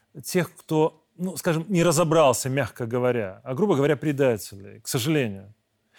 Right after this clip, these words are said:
Вот на ваш взгляд, чем это было вызвано? И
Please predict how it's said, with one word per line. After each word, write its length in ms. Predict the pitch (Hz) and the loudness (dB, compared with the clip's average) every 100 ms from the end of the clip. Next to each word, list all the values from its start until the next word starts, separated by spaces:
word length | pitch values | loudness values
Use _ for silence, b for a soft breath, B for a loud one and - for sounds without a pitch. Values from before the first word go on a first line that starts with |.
| B B | B B
Вот 100 | 156 | -2
на 60 | 175 | 2
ваш 140 | 190 | 2
взгляд, 240 | 156 185 143 | 2 2 2
чем 180 | 180 156 | 0 -2
это 120 | 123 | -2
было 220 | 120 139 | -2 -2
вызвано? 580 | 143 185 156 123 117 117 139 | 0 -2 -2 -2 -2 -6 -6
И 760 | 151 156 151 151 151 143 143 | -4 0 0 0 0 -2 -4